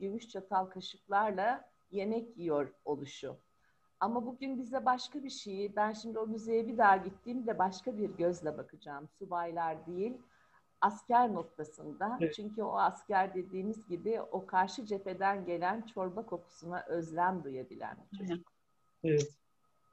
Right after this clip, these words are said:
Speaker 2: Evet, çok doğru.
Speaker 1: Bir de nedense, e, o bölgede Çanakkale'deki gelinciklerin rengi bana hep daha kırmızı gelmiştir.
Speaker 2: Evet.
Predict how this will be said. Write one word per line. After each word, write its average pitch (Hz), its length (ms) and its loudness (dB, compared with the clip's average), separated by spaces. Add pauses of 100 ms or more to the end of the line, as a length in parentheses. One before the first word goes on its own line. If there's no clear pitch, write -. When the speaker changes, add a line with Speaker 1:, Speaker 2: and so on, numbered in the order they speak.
(260)
Speaker 2:
Evet, 147 280 2 (420)
çok - 220 -4
doğru. 151 320 4 (360)
Speaker 1:
Bir 302 160 0
de 339 180 2
nedense, 302 640 4 (280)
e, 226 80 4 (1300)
o 359 180 8
bölgede 226 500 8
Çanakkale'deki 240 1080 -2
gelinciklerin 269 1000 0
rengi 233 600 -2 (420)
bana 262 360 6
hep 320 180 0 (160)
daha 220 340 8
kırmızı 202 540 -2
gelmiştir. 147 800 0 (680)
Speaker 2:
Evet. 131 240 6